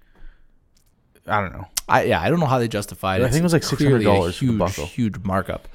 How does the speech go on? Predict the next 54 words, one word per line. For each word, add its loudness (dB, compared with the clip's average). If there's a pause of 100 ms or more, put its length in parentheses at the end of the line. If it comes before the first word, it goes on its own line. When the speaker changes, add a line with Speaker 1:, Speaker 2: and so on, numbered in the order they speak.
(420)
Speaker 2:
Um, 2
but, -2
uh, 4
no, 0
this -2
is -2
definitely 2
a 0
purchase -4
that'll -4
be -2
Speaker 1:
But 8
Speaker 2:
coming 4
Speaker 1:
again, 2
if, 0
Speaker 2:
soon. 0
Speaker 1:
if, 2
if 0
you're 6 (200)
wearing 2
a 0
forty 0
thousand 4
dollar 4
G -4
M 0
T -4
Master -2
in -2
white 0
gold -2 (960)
and -2
you 2
want 2
a 0 (240)
thousand 2
dollar 2
strap -8
for -6
it, -10
put -6
it -6
on. -8 (600)
Speaker 2:
Well, 4
yeah, 0
I 0
can -2
justify, -4
I, -2
I -4
could -8
justify -4
it -6
then. -10